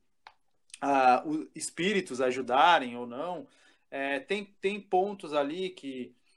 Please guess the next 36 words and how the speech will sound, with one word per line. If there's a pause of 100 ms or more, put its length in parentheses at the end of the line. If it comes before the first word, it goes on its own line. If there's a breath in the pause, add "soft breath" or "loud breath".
(160)
por
exemplo,
quando,
quando
é
falado,
quando
é
perguntado,
né, (320)
é, (200)
sobre
o,
o... (1300)
ó,
tem
uma
questão,
a
quinhentos
e
cinquenta
e
cinco
é
falado,
que
sentido
deve
dar
ao
qualifica-,
ao
qualificativo
de
feiticeiro?